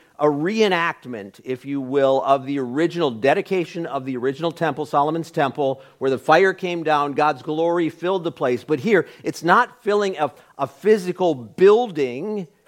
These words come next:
it's filling the new temple, the church, God's people, you and me.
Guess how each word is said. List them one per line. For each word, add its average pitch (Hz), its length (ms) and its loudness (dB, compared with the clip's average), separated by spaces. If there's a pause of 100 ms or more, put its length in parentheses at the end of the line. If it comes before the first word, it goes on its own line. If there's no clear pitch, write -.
(680)
it's 143 200 -6
filling 165 580 0
the 151 120 -4
new 160 240 0
temple, 131 580 -2 (320)
the 143 100 0
church, - 760 -2 (460)
God's 156 360 4
people, 160 720 -4 (500)
you 147 220 0
and 139 120 2
me. 127 340 -2